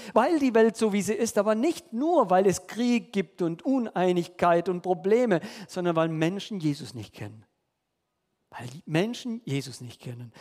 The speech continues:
weil Menschen die Hoffnung nicht kennen, weil das Königreich so nahe ist und diese Menschen trotzdem dran vorbeilaufen. Versteht ihr? Ich glaube, es ist ganz praktisch.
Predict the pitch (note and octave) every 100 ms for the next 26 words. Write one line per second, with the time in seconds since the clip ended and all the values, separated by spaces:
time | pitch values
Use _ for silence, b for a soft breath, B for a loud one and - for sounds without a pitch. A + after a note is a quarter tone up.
0 | B - E3+ F3 A#3 B3+ A#3+ E3 C3+ A#3+
1 | - A#3+ F3 D#3 - F3 D3 A#2+ A#2 B
2 | B F#3 G#3 - - B3 D4+ C#4+ - B3
3 | B3 - D#4+ D#4 C4 D4+ D4+ D#3 D#3 C3+
4 | - - - _ _ _ _ _ _ _
5 | _ _ _ _ _ _ - D3 D#3+ D#3+
6 | F3 F#3 F3 - E3 - F3 E3+ D#3+ D#3+
7 | E3+ D#3+ C3+ B2+ A#2+ A#2+ - A#2+ - _
8 | _ _ _ _ - E3+ G3 A3+ B3 C#4
9 | - _ _ _ _ _ _ _ _ _
10 | _ E3 - B3+ C4 A#3 A3+ - B B
11 | - A3 C#4 - G3 F#3+ - C#3+